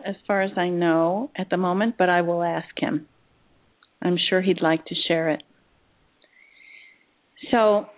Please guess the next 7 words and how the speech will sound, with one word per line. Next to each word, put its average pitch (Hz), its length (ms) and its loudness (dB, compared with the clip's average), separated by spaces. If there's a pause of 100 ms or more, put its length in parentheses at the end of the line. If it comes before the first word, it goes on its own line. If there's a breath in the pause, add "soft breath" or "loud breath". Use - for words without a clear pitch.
(200)
I 247 180 0
have 208 540 -2
a - 60 -18
couple 180 320 -8
of 165 120 -8
announcements. 170 680 -8 (1300)
Um, 160 540 -2